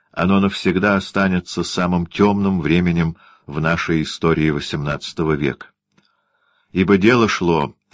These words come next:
не о частных бедствиях, не о материальных лишениях. Народный дух страдал,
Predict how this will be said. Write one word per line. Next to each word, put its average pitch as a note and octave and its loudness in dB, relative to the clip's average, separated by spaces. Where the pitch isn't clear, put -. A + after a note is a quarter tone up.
не E2+ 2
о E2 2
частных G2+ -2
бедствиях, D2+ -4
не D#2+ -4
о E2 2
материальных F#2+ 2
лишениях. F2 -2
Народный F#2 0
дух G#2 0
страдал, E2 -2